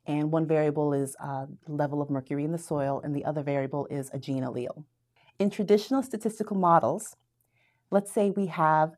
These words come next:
the level of mercury, the gene allele, and the interaction between the gene allele and the level of mercury in your model to predict disease outcome.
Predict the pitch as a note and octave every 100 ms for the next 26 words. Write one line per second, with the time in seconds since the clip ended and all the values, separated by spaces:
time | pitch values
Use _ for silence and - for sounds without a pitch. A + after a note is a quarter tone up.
0 | - D#3+ D3+ D#3 D#3+ F3 G#3 F#3+ F3+ F3
1 | F3 E3+ G3+ G#3 _ _ _ - D#3+ F3+
2 | G3+ F#3+ D#3 D3 D#3 F3 _ _ _ F3
3 | E3+ E3+ E3+ F3+ D#3+ E3+ F3+ D#3+ - D3+
4 | D3 C#3+ D#3 D3+ C#3+ C#3 C#3 C#3 D3+ C#3
5 | C3+ C3+ C#3 C3 C3 C3 - C#3+ C#3 C3
6 | A2+ A#2+ - - C#3 C3 C3 - _ _
7 | D#3 - C#3+ - - - - D#3